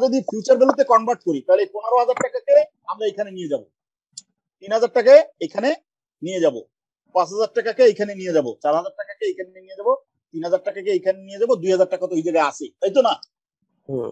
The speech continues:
Speaker 1: এখন এই প্রসেসটাকে কি বলা হয়? compounding, তাই তো?
Speaker 2: compounding।
Speaker 1: আর আবার যদি এই পিছ-, এই future অ্যামাউন্ট গুলোকে প্রেজেন্টে convert করি, সেই কনসেপ্টকে কি বলা হয়?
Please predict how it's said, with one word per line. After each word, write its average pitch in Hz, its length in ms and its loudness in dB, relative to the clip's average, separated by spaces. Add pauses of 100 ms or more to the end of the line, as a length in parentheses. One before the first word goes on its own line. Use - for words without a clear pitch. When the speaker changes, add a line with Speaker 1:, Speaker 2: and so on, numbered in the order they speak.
(120)
Speaker 1:
এখন 185 180 -8
এই 196 140 4
প্রসেসটাকে 254 540 2
কি 262 140 -4
বলা 226 140 4
হয়? 160 160 2
compounding, 190 460 0
তাই 254 160 0
তো? 226 60 4 (480)
Speaker 2:
compounding। 127 420 -2 (680)
Speaker 1:
আর 170 80 2 (160)
আবার 240 220 2
যদি 262 140 -14 (160)
এই 254 80 2 (120)
পিছ-, - 340 -14
এই 180 60 4 (240)
future 220 360 -2
অ্যামাউন্ট 240 300 2
গুলোকে 269 220 0 (120)
প্রেজেন্টে 269 400 -4 (440)
convert 220 320 2
করি, 147 120 -8 (100)
সেই 202 200 -6
কনসেপ্টকে 226 480 -6
কি 233 140 -12
বলা 247 200 6
হয়? 151 140 0